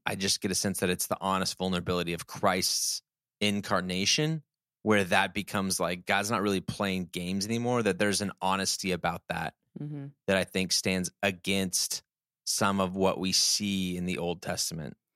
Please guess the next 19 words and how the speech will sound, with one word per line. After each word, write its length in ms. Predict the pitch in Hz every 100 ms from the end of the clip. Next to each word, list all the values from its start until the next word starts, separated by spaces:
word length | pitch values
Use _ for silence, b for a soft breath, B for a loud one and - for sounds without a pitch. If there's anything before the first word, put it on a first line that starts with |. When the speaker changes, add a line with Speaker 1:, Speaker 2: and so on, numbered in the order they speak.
| B B B
Speaker 2:
Yeah, 200 | 208 185 202
and 160 | 247
I 40 | 277
think 200 | 392 440
that 260 | 339 247 -
I, 280 | 220 226 - 208
like, 160 | 220
I 100 | 233
kinda 260 | 226 285 294
see 140 | 247
what 100 | 220
you're 100 | 180
saying, 340 | - 170 156 143
like, 160 | 143
that 320 | 160 156 - _ _
feigned 340 | - 226 220 214
vulnerability 720 | 214 202 175 170 160 160 160
is, 400 | 151 151 147 - 151
like, 200 | 151